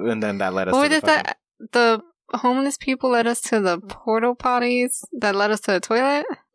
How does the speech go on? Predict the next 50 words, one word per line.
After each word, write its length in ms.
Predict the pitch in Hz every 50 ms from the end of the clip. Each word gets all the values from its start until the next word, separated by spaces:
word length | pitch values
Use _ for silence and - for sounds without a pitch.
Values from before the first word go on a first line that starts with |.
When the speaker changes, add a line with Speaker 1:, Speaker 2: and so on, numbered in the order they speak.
| _
Speaker 1:
Well, 140 | - 180 180
we 80 | 180 180
were 120 | 208 185
talking 280 | 175 - 202 208 214 -
about 220 | 185 185 170 139 131
where 200 | 139 151 170 180
do 260 | 165 170 160 151 143
hom-, 180 | 156 165 151 151
well, 80 | 156 156
because 240 | 160 180 196 165
homeless 420 | 160 - 196 214 233 240 202 165 -
people, 280 | - 190 180 165 330 659 605 453 480 - - -
<laughs> 300 | - - - - - -
the 80 | - 190
problem 360 | 165 190 185 202 226 254 254
is 80 | 220 214
that 140 | 214 170
homeless 600 | - - - - 226 247 254 262 240 208 160 -
people 540 | - - 185 156 - - 131 123 117 113 - - - - - - - - _
take 200 | - - 196 170
shits 280 | - - - 190 160 -
wherever, 460 | 147 123 113 - 151 175 185 156 123
and 140 | 104 104 110
you 100 | 117 131
were, 100 | 131 131
like, 200 | 127 120 113 -
in 80 | 123 107
the 80 | 82
porta 320 | - - - 110 107 95 90
potties. 640 | - - - 76 - - - - - - - - - _ _ _ _ -
Speaker 2:
Yeah. 460 | 220 214 214 214 190 175 185 185 214 - _ _ _ _
But 100 | - -
then 200 | - 269 269 247
where 280 | 240 240 247 247 254 262
did 240 | 254 269 277 262 254
we 180 | 247 247 247
get 200 | 240 247 247 247 - _ _ _ _
the 160 | - 226 220 202
whole, 480 | 220 220 220 220 220 214 208 190 185
"Let's 260 | - 208 220 220 - -
h-, 160 | - - - - - _ - -
not 440 | - 196 196 196 196 208 214 220 226
have 240 | 220 226 214 208 202
toilets 520 | - - - 202 202 202 196 196 190 - -
that 240 | - 190 185 185
splash 400 | - - - 196 185 180 185 - -
water 420 | 190 180 180 175 180 180 175 175 -
on 200 | - - 175 170
our 100 | 170 170
butts"? 380 | 170 - 170 165 170 - - -